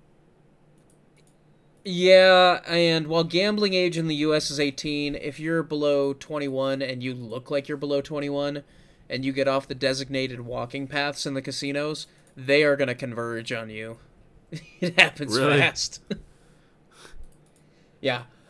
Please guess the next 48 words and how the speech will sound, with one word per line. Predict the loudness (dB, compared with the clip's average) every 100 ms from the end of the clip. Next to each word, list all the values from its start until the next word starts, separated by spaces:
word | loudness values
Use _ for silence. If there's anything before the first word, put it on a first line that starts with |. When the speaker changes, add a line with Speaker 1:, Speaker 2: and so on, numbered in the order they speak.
| _
Speaker 1:
Uh, | -4 -2 0 -2 -2 -6
I, | -2 2 4 4 2
uh, | 0 -2 -4 -4 -6
one | -6 -4
of |
my | -2 -2 -2 -4 -12 -20 _ -20 -20 -12
friend's | -4 -2 -2 -2
younger | -2 -2
brothers, | 0 0 2 -2 -4
when | -6
he | -4
was | -6 -6
in | -2
Vegas, | 0 2 -2 -4 -10 -14 _ _ _ _ -6
I, | 0 0 2 0 -2 -8 -16
he | -6 -2
was, | 0 -2 -6 -10 -12 -14 -16 -20 -20 _ _ -20 _ -10
I |
can't | -2 -2
remember | 0 -2
if | -4 -6
he | -8
was | -8 -8
twenty-one | -6 -4 -4 -4
or |
Speaker 2:
Mm-hmm. | -6
Speaker 1:
not, | -6 -8 -6
but | -6 -6 -10 -20 _
he | 4
got | 8 8
off | 6 2
the, | -4 -4
he |
was | -2 0
young. | 0 0 -12 -18 _ _
He | 4
got | 8 8
off | 6
the | 2
path | -4 0 0 -2
and | 0
they, | 2 2
they | 0 -2
jumped | 0 -2 -2
on | -4
him | -4 -6
right | -4
away. | 0 0 -2